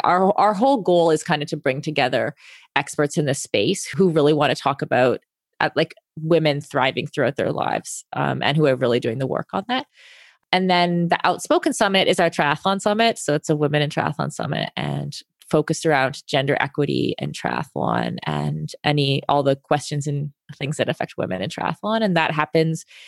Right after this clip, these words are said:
in the fall in November in Tempe, Arizona. And this year for twenty twenty-one, we're looking at a, a hybrid event.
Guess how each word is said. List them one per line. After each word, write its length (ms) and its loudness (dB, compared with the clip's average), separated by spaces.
in 120 2
the 80 2
fall 600 2
in 360 0
November 640 2
in 260 2
Tempe, 340 0
Arizona. 720 2
And 260 0
this 360 -2
year 540 2
for 180 -2
twenty 340 0
twenty-one, 600 2
we're 100 4
looking 400 2
at 260 2
a, 500 4
a 140 0
hybrid 480 2
event. 580 0